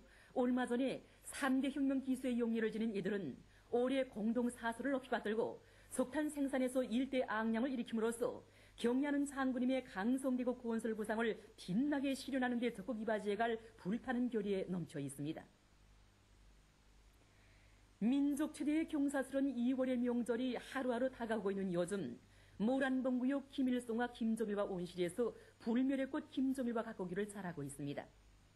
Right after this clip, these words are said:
지난 기간 김정일과 주원시에들에서 여러 차례 우수한 평가를 받은 이곳 온실의 일꾼들과 관리공들은 올해에도 태양의 꽃 김정일화를 활짝 피워 뜻깊은 이월의 명절을 맞으며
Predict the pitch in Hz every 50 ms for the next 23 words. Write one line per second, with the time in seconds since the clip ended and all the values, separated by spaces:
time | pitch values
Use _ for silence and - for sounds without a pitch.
0 | - - - - - - - - - - - - - - - - - - - 269
1 | 269 269 269 262 233 262 247 277 277 269 262 247 254 - 254 254 254 254 254 240
2 | 240 233 233 233 233 - 233 220 214 220 208 - 226 202 190 208 208 208 208 233
3 | 254 - - 208 226 214 208 208 202 202 208 208 240 240 214 - - - 254 247
4 | 262 254 262 269 262 262 269 269 - 302 262 247 240 233 226 220 214 202 240 247
5 | 226 233 220 233 202 190 220 214 208 202 - 208 220 220 214 214 202 196 214 190
6 | 180 170 165 185 185 220 202 180 185 160 160 160 156 165 185 185 - 233 - -
7 | - - - - - - 196 214 220 214 220 208 240 247 240 - - - - -
8 | - - - - 311 285 277 262 262 254 254 269 269 262 - - - 240 240 226
9 | 247 233 214 208 202 202 226 240 233 - 214 - - 175 170 - - 196 190 185
10 | 131 120 - - - - - - - - 302 - - 262 - 285 277 269 262 -
11 | 220 208 240 262 247 269 262 254 233 247 226 220 220 202 196 190 202 202 202 196
12 | 202 240 240 185 -